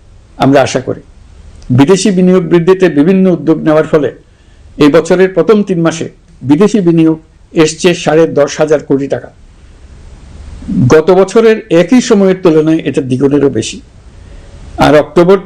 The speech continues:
থেকে হিসাব করলে ছয় মাসে ফরেন ডাইরেক্ট ইনভেস্টমেন্ট এসছে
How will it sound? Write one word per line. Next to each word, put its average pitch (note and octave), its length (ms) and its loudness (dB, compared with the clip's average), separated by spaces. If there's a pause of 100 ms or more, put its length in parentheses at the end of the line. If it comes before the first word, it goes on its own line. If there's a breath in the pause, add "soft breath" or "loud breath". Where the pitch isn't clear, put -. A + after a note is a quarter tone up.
থেকে G#3+ 200 -2 (100)
হিসাব F#3+ 300 0
করলে F#3 240 2 (100)
ছয় F3 220 2
মাসে F#3 220 -2 (760)
ফরেন F#3+ 320 2 (100)
ডাইরেক্ট F3 360 0
ইনভেস্টমেন্ট F3 520 -2
এসছে E3 300 -2